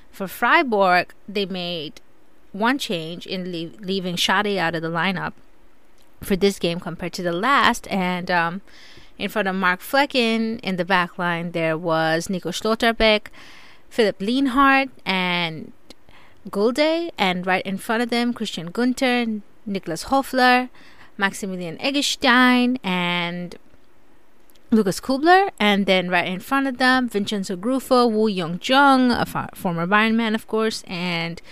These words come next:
Lucas Höhler. All right. So, um, before we get started, it is worth,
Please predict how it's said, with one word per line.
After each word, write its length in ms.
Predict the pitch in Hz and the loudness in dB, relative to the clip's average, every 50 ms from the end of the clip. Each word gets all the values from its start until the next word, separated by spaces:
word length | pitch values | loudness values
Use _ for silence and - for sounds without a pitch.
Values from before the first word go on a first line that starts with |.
| - - - - - - - - - - | -20 -20 -20 -20 -20 -20 -20 -20 -12 -8
Lucas 340 | 185 175 - 175 165 - | -8 -6 -6 -6 -6 -8
Höhler. 360 | 165 143 127 - - - - - - - - - - - - - | -8 -8 -10 -12 -12 -14 -16 -16 -20 -20 -20 -20 -20 -20 -16 -12
All 100 | - 147 | -10 -8
right. 340 | 147 160 208 294 302 - - - - - - - - - - - - - - - - - - - - - - - - - | -4 0 2 4 4 4 0 -4 -12 -20 -20 -20 -20 -20 -20 -20 -20 -20 -20 -20 -20 -20 -20 -20 -20 -20 -20 -20 -16 -12
So, 600 | - - - - - - 240 202 151 - - - 202 - - - - - - - - - - - - - - - - - - - | -8 -6 -6 -4 2 4 6 6 6 4 -2 -8 -12 -16 -18 -18 -20 -20 -20 -20 -20 -20 -20 -20 -20 -20 -20 -20 -20 -12 0 4
um, 580 | 202 202 190 190 190 185 180 185 175 - - - - - - - - - - - - - - - - 196 214 - - - | 4 6 6 6 4 2 0 -2 -6 -8 -12 -16 -20 -20 -20 -20 -20 -20 -20 -20 -20 -20 -20 -20 -20 -20 -20 -20 -8 -4
before 760 | - 240 226 208 - - - 262 247 247 262 269 294 320 180 | -2 -2 -2 -2 -6 -4 0 2 4 4 6 6 6 4 4
we 200 | - 226 220 202 | 2 0 0 0
get 240 | 180 202 180 170 - | 2 0 0 0 -2
started, 580 | - - - 202 170 165 180 202 247 285 302 - | -4 -4 0 2 2 2 2 2 0 0 -2 -2
it 180 | - 202 196 202 | -2 0 2 2
is 200 | 202 190 - - - | 2 0 -2 -6 -4
worth, 420 | 202 185 185 175 185 190 - - | 0 0 2 2 0 -2 -8 -14